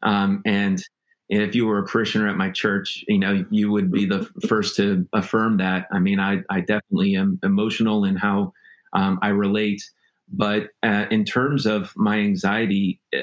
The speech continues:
a lot of it starts in my head. Um, it's the story that I tell myself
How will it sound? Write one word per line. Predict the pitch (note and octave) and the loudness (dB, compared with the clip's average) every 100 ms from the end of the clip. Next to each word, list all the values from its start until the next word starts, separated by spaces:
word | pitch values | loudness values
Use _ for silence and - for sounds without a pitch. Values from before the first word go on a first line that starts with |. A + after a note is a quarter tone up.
| - | 0
a | A2 | 0
lot | G2 A2 D#3 | 2 0 0
of | A#2 | 0
it | G2 F#2+ | 0 -2
starts | - G#2+ G#2 - | -2 0 -2 -2
in | A2 G#2 | 0 0
my | G2 | 0
head. | F#2 G2 G2 F#2 F#2 _ - | -2 0 0 0 -4 _ -4
Um, | G#2 G2+ G#2 | 0 2 0
it's | G#2+ A2 - | 0 -4 -2
the | G#2 | -2
story | - A#2+ A#2 | 0 0 2
that | A2 G#2+ | 2 0
I | G2+ | -2
tell | - A#2+ | -2 -2
myself | B2 B2 B2 B2+ B2+ B2+ | 0 -2 -2 0 0 -4